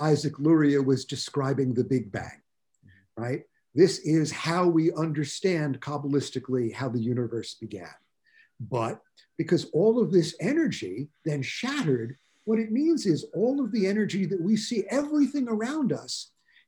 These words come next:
is a piece of the divine that is just broken off.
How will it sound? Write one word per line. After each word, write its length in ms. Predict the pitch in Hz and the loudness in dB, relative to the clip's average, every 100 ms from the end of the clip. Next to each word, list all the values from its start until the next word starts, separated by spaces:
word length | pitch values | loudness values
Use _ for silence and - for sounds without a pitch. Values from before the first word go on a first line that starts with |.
| - | -4
is 200 | 233 220 | 0 4
a 200 | 208 214 | 2 0
piece 520 | - 311 269 - - - | 2 2 2 -2 -12 -8
of 180 | 156 156 | -6 -2
the 60 | 165 | -2
divine 560 | 151 196 262 117 82 - - _ _ - | -2 -2 -2 -4 -8 -18 -20 _ _ -4
that 120 | 180 | -2
is 100 | 190 | -2
just 260 | - - - - | -4 -12 -12 -8
broken 420 | 123 165 214 185 | -2 0 0 -2
off. 220 | 220 247 | -2 -6